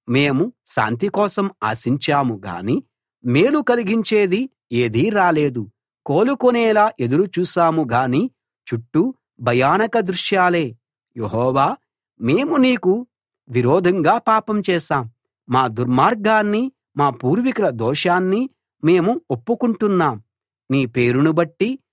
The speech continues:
మిమ్మల్ని గౌరవించేలా మమ్మల్ని తోసివేయవద్దు. మాతో నువ్వు చేసిన నిబంధనను గుర్తు చేసుకో. దాన్ని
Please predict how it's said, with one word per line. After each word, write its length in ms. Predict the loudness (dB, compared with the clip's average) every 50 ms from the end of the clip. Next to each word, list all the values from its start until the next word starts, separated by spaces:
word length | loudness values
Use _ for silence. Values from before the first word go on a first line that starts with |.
| _ _ _ _ _ _ -6
మిమ్మల్ని 680 | -2 0 2 2 2 2 4 2 2 2 2 0 -2
గౌరవించేలా 1000 | -2 -2 0 0 0 0 0 0 0 -2 -2 -4 -4 -4 -2 0 0 0 -2 -2 -4 _ _ _ _ _ _ _ _ _ _ -8 -4
మమ్మల్ని 760 | -2 0 0 2 2 2 2 2 4 2 2 2 0 -2 -6 _ _ _ _ _ -2
తోసివేయవద్దు. 1040 | 0 0 0 0 -2 -2 0 2 2 2 2 0 0 0 -2 -2 -4 -6 -6 -6 -8 -10 _ _ _ _ _ _ _
మాతో 500 | -6 -2 0 0 0 0 -2 -2 -2 0
నువ్వు 340 | 0 2 0 0 0 0 -2 -2 -2 -2
చేసిన 360 | -2 -2 -2 -2 -2 0 0
నిబంధనను 800 | 0 -2 -4 -4 -2 -2 -2 0 0 0 2 2 0 0 -2 -4 _ _ _ _ _ -12 -8
గుర్తు 480 | -8 -6 -8 -4 -4 -4 -2 0 0
చేసుకో. 540 | 0 0 -2 -6 -4 -2 0 0 0 -2 -6 _ _ _ _ _ _ -12
దాన్ని 500 | -6 -2 0 2 2 2 2 2 2